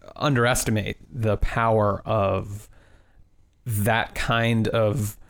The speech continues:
social harassment, uh,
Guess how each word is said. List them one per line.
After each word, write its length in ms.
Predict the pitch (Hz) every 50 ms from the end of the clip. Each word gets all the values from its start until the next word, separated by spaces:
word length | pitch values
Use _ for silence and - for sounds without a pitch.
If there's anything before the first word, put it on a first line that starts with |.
| - - - _ - -
social 760 | - - - - - - - 127 127 113 - 127 117 113 107
harassment, 760 | 104 - 113 107 110 110 110 107 - - - 82 - - - - _ _ _ _ _ _ _ _ _ _ _ _ _ -
uh, 540 | 131 127 113 107 104 - - 80 53 62